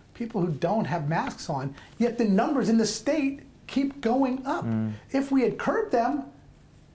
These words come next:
Speaker 1: maybe be in your position where we don't have to.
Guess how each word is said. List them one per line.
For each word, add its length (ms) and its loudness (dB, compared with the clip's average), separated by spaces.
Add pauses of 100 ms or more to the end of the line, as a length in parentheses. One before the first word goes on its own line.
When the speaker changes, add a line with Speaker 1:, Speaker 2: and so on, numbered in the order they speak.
(440)
Speaker 1:
maybe 300 2
be 120 2
in 140 4
your 200 2
position 500 -2 (140)
where 180 0
we 140 2
don't 180 2
have 320 -4
to. 180 -4